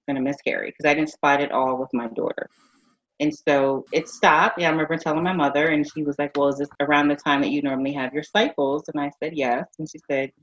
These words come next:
"Sometimes that happens." And I was like, "Okay." <laughs>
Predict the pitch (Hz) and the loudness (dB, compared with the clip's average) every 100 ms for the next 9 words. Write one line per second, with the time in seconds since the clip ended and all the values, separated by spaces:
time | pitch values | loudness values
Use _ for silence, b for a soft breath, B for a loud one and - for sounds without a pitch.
0 | _ _ _ 185 170 165 160 151 185 175 | _ _ _ 0 4 4 4 4 4 4
1 | - 135 135 139 135 151 147 143 135 - | 2 -6 -8 -8 -4 -4 -2 -2 -2 -6
2 | - 120 156 220 339 240 220 202 - 254 | -16 -12 -4 0 2 6 6 4 2 0
3 | - | 0